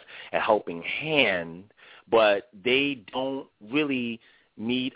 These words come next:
us to keep them alive, but they need our help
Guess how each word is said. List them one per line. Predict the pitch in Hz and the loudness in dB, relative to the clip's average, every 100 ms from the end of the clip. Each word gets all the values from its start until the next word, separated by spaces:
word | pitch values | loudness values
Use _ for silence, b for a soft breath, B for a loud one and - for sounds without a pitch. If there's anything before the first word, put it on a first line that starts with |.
| - | -6
us | 101 - - _ _ _ _ _ - - | -4 -4 -10 _ _ _ _ _ -8 -2
to | 104 | -2
keep | - 123 113 104 | 0 -2 -2 0
them | 110 95 | 2 2
alive, | 92 113 110 82 | 4 6 6 4
but | 98 - - | 0 -2 -2
they | 110 104 | -2 -2
need | 107 120 117 113 - | -4 -4 -4 -6 0
our | 101 90 90 | 2 2 0
help | - 135 | 4 2